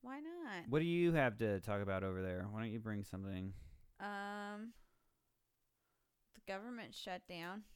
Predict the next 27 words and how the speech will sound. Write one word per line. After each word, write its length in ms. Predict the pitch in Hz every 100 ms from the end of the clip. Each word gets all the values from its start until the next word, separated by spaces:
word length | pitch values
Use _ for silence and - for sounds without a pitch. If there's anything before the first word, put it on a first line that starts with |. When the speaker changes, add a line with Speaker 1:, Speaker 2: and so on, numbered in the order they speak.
| - _ _ _ _ _ _ _ _ _ _ _ - -
Speaker 1:
That's 160 | - -
pretty 220 | - -
crazy. 440 | - 185 190 196 196
Speaker 2:
That 200 | 139 135
is 280 | 147 165 139
crazy. 840 | - 131 117 104 92 87 87 98 - - -
Speaker 1:
Right 200 | 208 226
before 300 | 254 262 220
Christmas, 540 | - 214 220 190 180 -
and 120 | - 190
it 160 | 202
may 140 | 185 208
not 260 | 240 214
be 180 | - 196 185
back, 240 | 160 - - - -
uh, 260 | 180 - -
they 80 | 202
may 140 | 202
not 160 | 196 220
be 140 | 190
back 240 | 175 - -
up 240 | 170 185 -
until 580 | 170 180 - - 160 160 - -
after 300 | 175 - 180 180
the 100 | 170
new 120 | 160
year. 320 | 175 190 202